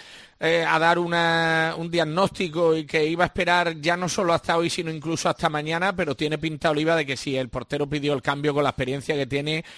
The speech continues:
es que se vio un pinchazo gordo y, y que, y que puede perderlo alguna semana. La buena noticia del entrenamiento de hoy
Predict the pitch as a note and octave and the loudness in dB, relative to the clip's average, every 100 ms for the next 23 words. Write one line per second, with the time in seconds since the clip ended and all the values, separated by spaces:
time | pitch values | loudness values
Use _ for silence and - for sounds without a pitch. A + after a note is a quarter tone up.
0 | - - - C3 - F3+ D#3+ C#3 D3+ C#3 | -20 -20 -2 -2 2 2 2 2 0 0
1 | C#3+ B2+ D#3+ C#3 - D3 C#3+ C3+ D3 D3+ | -4 0 2 2 2 4 4 4 4 4
2 | F3 E3+ C#3+ C3+ - - - D3+ D#3 - | 4 4 2 -2 -10 -20 -8 0 0 2
3 | C#3+ C3+ C3+ C3 C3 C3+ B2 D3+ D#3 E3 | 2 2 2 0 -2 -4 0 2 2 2
4 | D3 D#3 D3+ D3+ C#3+ C#3 C#3+ C#3+ B2+ D3 | 0 0 2 2 2 0 -2 -4 -4 -2
5 | E3 F3+ D3 D#3+ D#3 E3 F#3+ F#3+ E3 D#3 | 0 0 0 2 4 4 0 0 0 -2
6 | - C#3+ C#3+ D3 D3+ F#3 E3+ F#3 F3 G#3+ | 0 -2 -2 -4 -2 -4 0 2 4 4
7 | B3 | 2